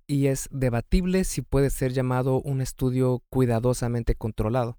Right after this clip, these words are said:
porque, aceptémoslo, en el momento en el que estas personas pisaron fuera del laboratorio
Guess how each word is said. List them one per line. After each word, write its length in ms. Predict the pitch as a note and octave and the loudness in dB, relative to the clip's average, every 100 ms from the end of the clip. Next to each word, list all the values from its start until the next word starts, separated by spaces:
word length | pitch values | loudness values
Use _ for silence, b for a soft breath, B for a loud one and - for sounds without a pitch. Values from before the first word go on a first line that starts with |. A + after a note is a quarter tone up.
| - | 0
porque, 600 | D3 C#3+ D#3+ D#3+ D#3+ - | 0 2 4 4 4 0
aceptémoslo, 720 | - - A#2+ - C#3+ G#2+ G2+ G#2+ - _ _ _ | -2 -2 0 2 0 -2 -6 -10 -14 _ _ _
en 140 | C#3 C#3 | -2 2
el 80 | C3 | 4
momento 460 | C3 D#3 F3+ D3+ | 4 4 2 2
en 100 | C3 | 2
el 100 | A#2+ | 0
que 140 | - D3 | 0 0
estas 220 | - C3 | 0 -2
personas 500 | A#2 - C3+ A#2+ - | -2 -2 -2 -4 -4
pisaron 560 | - - C3+ B2+ A#2 - | -6 -2 0 0 -4 -8
fuera 380 | - C3 B2+ A#2 | -2 2 4 2
del 120 | A2 | 0
laboratorio 680 | G#2 G#2 G#2 - F3 F3+ | -2 -2 -4 2 2 2